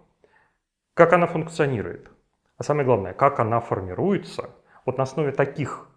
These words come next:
таких данных полностью,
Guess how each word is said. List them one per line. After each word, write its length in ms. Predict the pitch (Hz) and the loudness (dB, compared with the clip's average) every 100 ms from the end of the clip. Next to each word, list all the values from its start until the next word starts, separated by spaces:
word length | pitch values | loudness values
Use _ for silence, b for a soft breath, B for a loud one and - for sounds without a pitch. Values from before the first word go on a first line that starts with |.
| _ _ _ _ _ _ _ _ _ - | _ _ _ _ _ _ _ _ _ -8
таких 300 | 113 117 127 | -6 -4 2
данных 500 | 220 175 95 - - _ _ - | 2 2 -4 -8 -20 _ _ -6
полностью, 600 | 185 180 - - 90 | -2 -2 -4 -10 -12